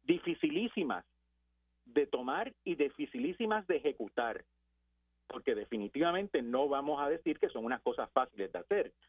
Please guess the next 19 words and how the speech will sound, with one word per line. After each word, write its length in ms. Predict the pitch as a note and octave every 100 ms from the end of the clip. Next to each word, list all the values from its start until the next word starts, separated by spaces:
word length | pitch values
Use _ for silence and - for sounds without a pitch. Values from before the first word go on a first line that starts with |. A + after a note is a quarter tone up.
| _
son 240 | - D#3 D3
dolorosas 680 | B2+ A2+ A#2 E3+ G#3 A#3 -
y 120 | C#3+
difíciles, 640 | A#2+ A2+ C3+ C3+ G#2+ E2+ D#2+ _ _ _
pero 180 | C#3 B2+
se 80 | A2+
están 260 | - B2+
haciendo 400 | D#3 - F#3+ F#3
con 180 | D#3+ C#3
el 100 | A#2
propósito 800 | - G#2+ G#2 E3 F#3 - - F#2 - _ -
de 120 | A2+
que 120 | C3
haya 240 | C3+ D#3+ D3
luz 220 | G#3 A3+ -
al 140 | A#2
final 340 | - A2+ G#2+ G2+
del 160 | G#2
túnel, 380 | - F2+ D#2 D2+